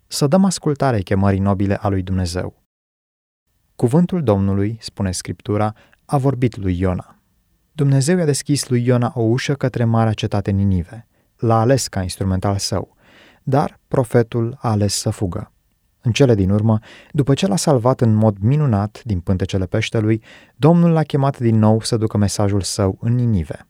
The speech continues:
Venise ceasul nimicirii cetății.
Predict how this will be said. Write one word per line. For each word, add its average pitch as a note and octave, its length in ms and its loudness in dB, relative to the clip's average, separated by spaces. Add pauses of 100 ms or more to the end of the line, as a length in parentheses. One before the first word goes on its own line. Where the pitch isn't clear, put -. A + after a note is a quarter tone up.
(600)
Venise D3 460 2
ceasul A2+ 360 -2
nimicirii F#2+ 420 0
cetății. - 580 -6